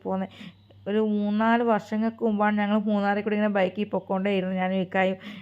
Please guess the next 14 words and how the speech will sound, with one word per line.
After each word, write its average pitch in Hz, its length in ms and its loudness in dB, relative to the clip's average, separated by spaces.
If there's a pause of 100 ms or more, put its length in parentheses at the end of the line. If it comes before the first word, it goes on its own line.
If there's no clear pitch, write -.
(120)
അവിടുത്തെ 190 360 0
ആ 190 40 -2
കുഞ്ചിത്തണ്ണി 202 540 0
ഹോസ്പിറ്റലൊക്കെ 208 600 0
പോകാൻ 196 460 0
വേണ്ടി. 190 260 -2 (300)
അപ്പോൾ 196 140 -2
അങ്ങനെ 214 240 0
കുറേ 220 240 2
നാളത്തേക്ക് 214 460 0
ശേഷം 208 360 -8
ഞങ്ങൾ, 202 180 -2
ആ, 190 580 -4
എന്താ, 180 240 -4